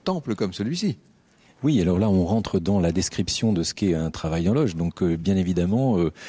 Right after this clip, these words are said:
Speaker 2: comme tout frère qui a prêté serment, je ne peux pas vous révéler les secrets du travail en loge. Simplement, sachez qu'il y a une méthode maçonnique et que cette méthode permet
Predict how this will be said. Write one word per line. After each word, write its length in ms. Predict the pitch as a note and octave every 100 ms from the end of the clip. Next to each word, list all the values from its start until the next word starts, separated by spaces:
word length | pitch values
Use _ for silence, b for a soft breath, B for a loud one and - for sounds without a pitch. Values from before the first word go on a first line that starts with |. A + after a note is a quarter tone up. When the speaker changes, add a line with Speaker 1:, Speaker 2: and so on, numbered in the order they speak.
| B
Speaker 2:
comme 220 | - G2+ F#2+
tout 140 | -
frère 320 | A2 - B2 -
qui 100 | F2
a 60 |
prêté 300 | - F#2+ F#2+
serment, 420 | - F#2+ G2 C#3
je 100 | B2+
ne 60 | F#2
peux 160 | F2 G2+
pas 160 | C3
vous 160 | A2+ G2
révéler 380 | G2 F#2+ G2+ G2+
les 120 | F2
secrets 380 | - G2+ - G#2
du 100 | E2+
travail 320 | - D#2 F#2+
en 60 |
loge. 140 | D3+ -
Simplement, 380 | F2+ E2 A2+ A#2
sachez 280 | G2 -
qu'il 160 | B2+ F#2+
y 60 | E2
a 20 |
une 140 | D#2+
méthode 340 | G2 A2 G#2 F2
maçonnique 540 | E2+ - D2+ F2+ - B B B
et 60 | -
que 100 | F#2
cette 240 | - -
méthode 400 | F2+ E2+ G#2 G#2
permet 440 | - F#2 F2+ F#2+